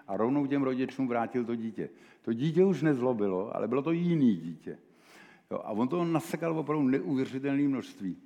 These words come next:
Kolik toho dělají Rusové, nevím, ale v Americe to bylo velmi populární. Jeho nejúspěšnější pacientka byla sestra Johna Fitzgeralda Kennedyho,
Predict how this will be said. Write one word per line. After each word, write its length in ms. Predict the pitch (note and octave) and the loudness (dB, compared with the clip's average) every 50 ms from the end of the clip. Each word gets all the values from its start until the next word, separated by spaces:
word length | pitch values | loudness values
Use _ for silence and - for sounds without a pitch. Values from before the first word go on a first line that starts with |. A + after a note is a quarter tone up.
| - _ _ | -20 _ _
Kolik 240 | - B2 C#3+ C#3+ - | -2 0 0 0 0
toho 220 | - C3 B2+ C3 | -2 -2 -2 -2
dělají 300 | C3 B2+ B2 B2 B2 A#2 | -2 0 0 0 0 -2
Rusové, 540 | A2 A2 G#2+ - A#2+ A#2+ A#2+ A#2 A#2+ B2 - F#2+ E2 - | -2 -4 -4 -6 -4 -2 0 0 0 -2 -2 -6 -10 -10
nevím, 420 | B2 A2 G2+ G#2 F2+ D#2+ D2+ - - - - | -6 -2 -2 -2 -2 -2 -6 -10 -12 -10 -8
ale 280 | F2+ F#2 F2+ F2+ E2 E2 F2+ F2 | -4 -4 -2 -2 -4 -6 -8 -10
v 120 | E2 - G#2 | -10 -6 -4
Americe 420 | G#2 A#2 B2 B2+ B2 A#2 B2+ C3 | -2 0 0 -2 -2 -4 -4 -4
to 120 | A#2+ A#2+ A#2+ | -4 -4 -4
bylo 140 | A#2+ B2 | -2 -2
velmi 240 | B2 B2 A#2+ B2+ B2 | -2 -2 -2 -2 -4
populární. 520 | A2 A2 G2 G2+ G#2+ G#2 F#2 F2+ F2+ F#2 F2+ - - - - - - - - _ - | -4 -4 -4 -4 -2 -2 -2 -2 -4 -6 -8 -10 -16 -20 -20 -20 -20 -20 -10 _ -2
Jeho 200 | G2+ A2+ B2 C3 | 0 0 2 2
nejúspěšnější 840 | C#3 D3+ F#3 G3 E3 C#3+ - - E3 - - D#3 D3+ B2+ A2+ D3 | 2 2 2 0 -4 -4 -2 -2 -2 0 0 0 0 0 -2 -4
pacientka 520 | C#3 - B2 A2 - C#3 C3+ B2+ - - C3 | -6 -6 -6 -4 -4 -2 -4 -2 -2 -4 -2
byla 180 | C3 B2+ B2+ | 0 0 0
sestra 600 | B2 - - A2+ - - - B2 B2 A#2+ A#2 A#2 G#2+ F2+ | 0 0 -4 -4 -4 -6 -4 -2 0 0 2 0 -2 -2
Johna 200 | G2+ A2 A#2 A2 | -4 -4 -4 -4
Fitzgeralda 560 | - - G#2 G2+ A2 G#2+ A2+ A2+ A2 A#2+ A2+ | -4 -6 -6 -6 -4 -4 -4 -4 -4 -4 -6
Kennedyho, 680 | - A2 G#2 G#2 G2 G2+ G2 F2 F#2+ G2 G2+ G#2 - | -6 -4 -4 -2 0 0 0 0 0 -2 -4 -4 -8